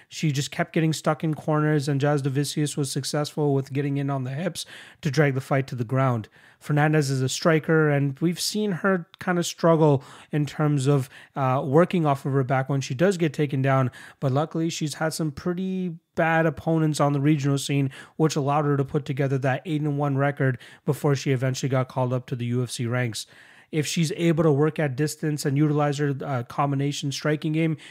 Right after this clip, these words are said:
she looks pretty damn good. But we know at this level in the U F C, she's gonna be facing way more well-rounded fighters,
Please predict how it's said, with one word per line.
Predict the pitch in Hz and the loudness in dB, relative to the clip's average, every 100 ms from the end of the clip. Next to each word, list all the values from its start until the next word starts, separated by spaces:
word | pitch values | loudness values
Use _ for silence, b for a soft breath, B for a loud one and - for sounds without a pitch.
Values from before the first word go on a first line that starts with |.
| B | B
she | - 160 | -2 0
looks | 170 - | 0 -2
pretty | - 151 | -2 0
damn | 143 143 135 | 2 2 2
good. | 139 123 104 b b - | 0 0 -4 b b -2
But | 143 | 2
we | 139 | 2
know | 139 156 | 4 2
at | 151 | 2
this | 147 151 | 0 0
level | 160 143 151 | -2 0 0
in | |
the | 143 | 0
U | 139 147 | 2 0
F | 135 | 0
C, | 170 143 | -2 -2
she's | - 131 | -4 -4
gonna | 143 | -2
be | 135 135 | -2 -4
facing | 151 139 143 120 | -4 -6 -6 -4
way | 147 151 | -2 -2
more | 151 | -2
well-rounded | 143 143 143 147 139 135 | 0 0 0 -2 -2 -4
fighters, | - 170 156 147 | -2 0 2 2